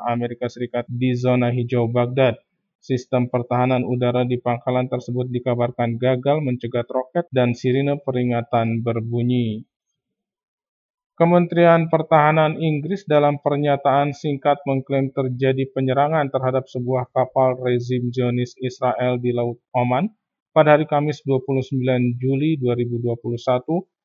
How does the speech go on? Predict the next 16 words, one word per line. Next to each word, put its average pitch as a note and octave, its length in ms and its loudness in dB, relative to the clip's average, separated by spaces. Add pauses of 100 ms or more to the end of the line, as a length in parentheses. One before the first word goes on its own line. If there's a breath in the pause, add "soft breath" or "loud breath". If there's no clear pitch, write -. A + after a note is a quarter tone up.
(220)
namun C#3+ 320 0
tidak B2+ 240 0
menjelaskan A#2+ 720 0
detail B2+ 560 0
peristiwa A#2+ 560 -2
tersebut. A#2+ 560 -4 (720)
Sebuah D#3+ 400 4
kapal D3 400 4
dagang C#3 480 4
milik C3 320 0
Israel C3 560 0
menjadi B2 320 0
sasaran A#2+ 480 -2
serangan C3 480 0
di B2+ 80 0
lepas A#2+ 400 -2